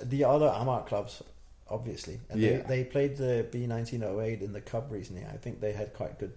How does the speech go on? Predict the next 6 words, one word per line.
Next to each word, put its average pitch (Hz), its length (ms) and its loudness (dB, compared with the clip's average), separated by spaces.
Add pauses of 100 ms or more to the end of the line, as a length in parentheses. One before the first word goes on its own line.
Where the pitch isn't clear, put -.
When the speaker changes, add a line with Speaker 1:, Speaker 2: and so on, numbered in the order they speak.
(120)
Speaker 1:
uh, 90 180 -6 (800)
quite - 240 -10
good 90 220 -8
attendance. 90 560 -10 (720)
But, 101 420 0
um, 92 600 -6